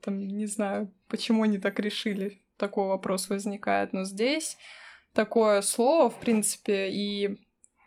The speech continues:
астрал. И это интересно уже посмотреть. Что такое астрал? Сразу вопрос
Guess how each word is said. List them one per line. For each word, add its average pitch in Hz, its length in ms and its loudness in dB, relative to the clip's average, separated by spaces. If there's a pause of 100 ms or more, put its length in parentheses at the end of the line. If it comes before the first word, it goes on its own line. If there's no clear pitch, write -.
(420)
астрал. 196 840 2 (200)
И 226 140 2
это 233 260 4
интересно 233 640 4
уже 208 220 -4
посмотреть. 196 640 -6
Что 254 220 4
такое 190 400 0
астрал? 196 420 -2
Сразу 196 480 -2
вопрос 208 640 -8